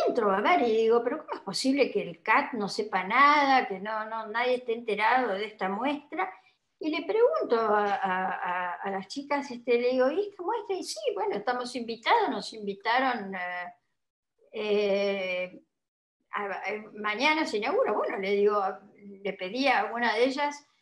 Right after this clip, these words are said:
si tenían una tarjeta, dónde iban a dormir, o dónde iban a estar. Y me dice, "No sabemos todavía, porque nos tienen que contactar de la Secretaría de Cultura para decirnos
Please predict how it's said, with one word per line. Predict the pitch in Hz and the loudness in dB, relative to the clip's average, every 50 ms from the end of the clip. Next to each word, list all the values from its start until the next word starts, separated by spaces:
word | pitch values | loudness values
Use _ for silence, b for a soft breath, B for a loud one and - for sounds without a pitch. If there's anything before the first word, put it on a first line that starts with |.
| _ _ _ _ _ | _ _ _ _ _
si | - - - 196 | -14 -12 -8 -6
tenían | 202 196 202 233 262 269 254 214 | -4 -4 -2 0 0 0 0 0
una | 202 196 196 | -2 -2 -2
tarjeta, | 196 190 190 - 415 494 - - 349 247 | -4 -6 -2 0 2 2 2 4 2 4
dónde | 233 240 240 233 226 | 4 4 4 2 2
iban | 240 240 226 220 | 0 0 0 0
a | 208 202 | 0 -2
dormir, | 202 208 208 214 233 285 339 359 311 269 | -2 -2 -2 -2 -2 -2 -2 0 0 2
o | 240 | 2
dónde | 233 240 240 254 247 | 2 0 -2 -2 0
iban | 233 233 202 202 | 0 0 2 0
a | |
estar. | 208 - - - 359 359 320 - B B B B B B B _ _ - - | -2 -4 0 2 4 4 4 2 B B B B B B B _ _ -6 0
Y | 240 254 | 2 4
me | 262 269 | 4 4
dice, | 285 277 - 330 320 | 2 0 -2 0 2
"No | 349 427 403 | 2 2 2
sabemos | - - 370 359 349 381 370 285 226 220 220 202 - | 2 0 2 2 4 4 2 2 2 0 0 -2 -2
todavía, | - 214 220 220 220 208 214 220 220 214 | 0 2 2 4 4 6 6 4 4 2
porque | 214 208 220 214 | 0 -2 -2 -4
nos | 226 - - | -6 -6 -8
tienen | - 311 311 330 330 320 330 | -6 -4 -2 -2 -2 -2 -2
que | - 269 254 240 233 226 | 0 4 4 6 4 4
contactar | - 240 220 214 - 220 208 - - 294 294 302 302 | 2 -2 -2 -2 -2 -2 -4 0 2 2 2 2 2
de | 302 277 262 240 233 233 220 | 0 2 4 6 6 6 4
la | 214 214 208 | 4 2 0
Secretaría | 214 233 214 208 208 208 226 220 226 269 277 285 | 0 -2 -2 -2 0 0 0 0 0 2 2 2
de | 285 277 285 285 | 0 0 -4 -8
Cultura | 302 302 294 - 302 294 311 311 302 | -14 -14 -12 -8 -2 0 0 2 2
para | 254 233 220 208 | 2 2 2 2
decirnos | 208 214 208 208 - - 247 247 262 269 277 269 269 - | 2 2 0 0 0 -2 -4 -2 -2 -2 -4 -4 -6 -12